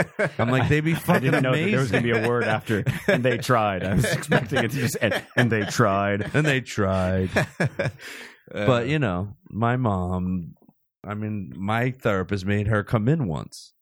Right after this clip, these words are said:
Speaker 2: made my mom and dad come into my therapy session, and you could just tell in two seconds, like,
Speaker 1: What the fuck
Speaker 2: it
Speaker 1: are we
Speaker 2: w-,
Speaker 1: doing
Speaker 2: she,
Speaker 1: here?
Speaker 2: she was weirded out by that and very defensive, not open.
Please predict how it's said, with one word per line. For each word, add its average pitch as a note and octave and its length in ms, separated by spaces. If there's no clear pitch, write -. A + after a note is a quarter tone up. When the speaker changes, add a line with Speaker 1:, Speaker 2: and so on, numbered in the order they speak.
Speaker 2:
made F#2+ 220
my G2+ 120
mom G2+ 300
and F#2 100
dad F#2 240
come E2 160
into D#2+ 180
my D#2+ 140
therapy G2+ 440
session, D2+ 500
and D2 200
you G2 140
could F2 140
just E2 240
tell G2+ 320
in E2 100
two F2 220
seconds, G#2 640
like, D2 260
Speaker 1:
What F2 140
the - 60
fuck - 140
Speaker 2:
it D2+ 80
Speaker 1:
are - 20
we E2+ 100
Speaker 2:
w-, F2 160
Speaker 1:
doing E2 80
Speaker 2:
she, F#2+ 120
Speaker 1:
here? D#2+ 160
Speaker 2:
she G#2 220
was E2+ 200
weirded F2+ 440
out F#2+ 240
by D#2+ 200
that G#2 460
and D2+ 300
very F#2 380
defensive, G#2 960
not F2+ 300
open. G#2 600